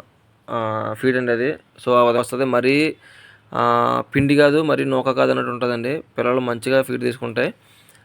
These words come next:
So, డైజెషన్ కూడా చాలా ఫ్రీగా అవుతుంది పిల్లలకి. ఆ, నేను మన దగ్గర పిల్లలకి వాడుతున్నాను కాబట్టి చెప్తున్నానండి. So,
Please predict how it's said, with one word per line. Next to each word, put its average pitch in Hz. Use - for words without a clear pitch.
So, 131
డైజెషన్ 131
కూడా 139
చాలా 135
ఫ్రీగా 135
అవుతుంది 131
పిల్లలకి. 123
ఆ, 113
నేను 117
మన 113
దగ్గర 113
పిల్లలకి 123
వాడుతున్నాను 120
కాబట్టి 117
చెప్తున్నానండి. 113
So, 120